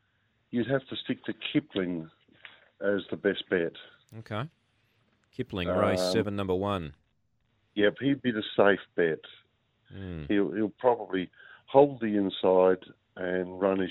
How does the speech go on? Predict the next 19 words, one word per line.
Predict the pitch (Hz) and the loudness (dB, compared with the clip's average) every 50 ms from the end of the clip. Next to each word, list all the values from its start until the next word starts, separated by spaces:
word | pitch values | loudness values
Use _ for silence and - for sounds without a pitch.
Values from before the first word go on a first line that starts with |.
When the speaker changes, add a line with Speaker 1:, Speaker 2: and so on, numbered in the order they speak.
| - - | -6 -8
Speaker 1:
usual, | 95 98 98 90 92 98 95 92 - - - - - - _ - - | -6 -6 -6 -6 -6 -6 -6 -6 -8 -10 -18 -20 -20 -20 _ -4 0
say | - 98 | 4 4
around | 95 92 90 95 95 92 92 | 4 4 4 2 0 0 0
the | 90 82 - - | -4 -8 -8 -6
twenty-nine | - 110 98 98 92 92 92 92 92 90 85 - - - | -4 -2 -2 -2 0 0 -2 -2 -2 -4 -6 -8 -6 -2
seven | 110 101 92 95 95 | 0 0 0 0 -2
mark, | 95 92 92 - | -4 -4 -4 -6
depending | 127 117 170 160 135 104 | -2 0 0 0 2 0
on | 87 82 | -4 -6
the | |
track, | 78 - - 95 - | -6 -2 -2 -2 -2
of | - 76 - | -4 -14 -16
course, | _ 87 87 - | _ -16 -12 -8
might, | 101 95 87 82 80 - _ - | -6 -6 -6 -6 -10 -12 _ -14
um, | 98 95 87 - - - _ _ _ _ _ - - - - - - _ - - | -12 -12 -12 -16 -20 -20 _ _ _ _ _ -20 -18 -18 -18 -18 -20 _ -12 -8
uh, | 87 87 85 | -6 -6 0
but | 80 98 87 | 0 0 0
roughly | 92 110 117 104 - - 92 82 _ - | 4 4 4 4 2 -6 -12 -12 _ -8
twenty-nine | 120 104 95 87 85 80 | -6 -4 -4 -4 -4 -6